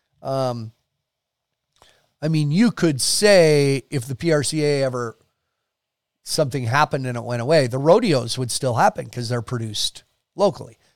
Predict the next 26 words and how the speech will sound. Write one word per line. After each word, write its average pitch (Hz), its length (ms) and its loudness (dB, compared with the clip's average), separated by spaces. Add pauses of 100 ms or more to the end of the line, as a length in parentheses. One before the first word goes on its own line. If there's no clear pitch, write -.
(240)
Not 180 180 6
as 139 120 -2
good. 180 220 2
The, 131 180 -2
it, 135 180 -4
it's - 200 -8
a 131 60 -4
strong, 143 680 0 (800)
prestigious 143 680 -2
organization, 117 800 -4
just - 320 -4
for 127 280 -2
example. 107 560 -8 (640)
So 185 800 4 (1120)
when 151 640 0
Stephen 262 440 -2
asks 147 320 2
about 131 240 2
what 151 200 0
are 151 80 0
great 143 420 -4 (240)
traits - 960 -6 (800)
that 156 160 -6
you 160 200 -4
see, 156 840 -6 (800)
uh, 120 460 -4